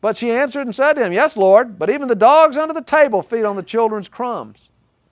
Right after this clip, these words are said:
And he said to her, "Because of this answer, go. The demon has gone out of your daughter."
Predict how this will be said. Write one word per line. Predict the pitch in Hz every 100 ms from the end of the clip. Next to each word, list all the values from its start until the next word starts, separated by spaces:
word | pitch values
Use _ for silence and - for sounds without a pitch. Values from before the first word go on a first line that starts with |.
| _ _ _ _ _ _ _ _
And | - 165
he |
said | 196 226 247
to | 190
her, | 180 147 - _ _
"Because | 135 123 - - 269 269 269 262 240
of | - 135 147
this | 190 175
answer, | 170 147 - 110
go. | 107 107 175 110 95 _ _ _ _ _ _ _ -
The | 117
demon | 135 160 185
has | 156 110
gone | 123 113
out | 127
of | 151
your | 156
daughter." | 147 135 113